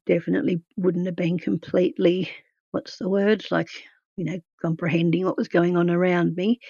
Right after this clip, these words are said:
to some degree, and probably to a large degree.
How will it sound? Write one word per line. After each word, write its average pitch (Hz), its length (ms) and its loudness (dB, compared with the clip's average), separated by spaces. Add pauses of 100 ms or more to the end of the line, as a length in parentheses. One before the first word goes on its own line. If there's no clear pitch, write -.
(440)
to 180 200 2
some 185 340 0
degree, 196 480 6 (320)
and 170 80 -8
probably 165 380 0
to 175 240 -2
a - 20 2
large 175 400 0
degree. 165 460 2